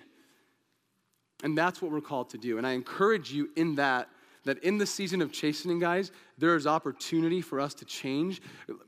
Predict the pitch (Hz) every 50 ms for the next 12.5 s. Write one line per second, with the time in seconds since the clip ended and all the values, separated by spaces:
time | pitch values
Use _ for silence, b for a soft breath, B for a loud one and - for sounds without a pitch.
0 | - - _ b b b b b b b b b _ - 131 175 180 208 247 220
1 | 170 233 226 - - - 202 190 190 185 208 202 202 196 - 143 151 151 135 -
2 | - - 170 175 175 - 170 143 123 113 127 139 127 110 104 98 101 110 - _
3 | _ _ _ _ _ _ _ _ _ _ _ _ _ _ _ _ _ _ _ _
4 | _ _ _ _ _ _ _ _ _ _ _ 156 165 170 151 139 123 117 113 104
5 | 98 95 76 64 - - - _ _ - 139 156 143 B B B - 151 151 196
6 | 175 170 - 165 185 180 - 214 170 147 147 156 147 - - 120 117 113 131 175
7 | 170 147 175 175 175 - 196 170 - 180 160 143 127 131 131 143 147 151 160 165
8 | 156 143 117 117 113 - 151 147 147 143 120 117 120 117 107 98 95 92 98 90
9 | - - - - _ _ _ _ _ _ _ _ _ _ _ _ _ _ _ _
10 | _ _ _ _ - 131 143 151 147 160 208 190 180 156 131 127 175 180 - -
11 | 190 180 156 165 156 151 - 147 143 - - 151 156 156 - 127 135 135 139 143
12 | - - - 147 143 143 151 180 202 214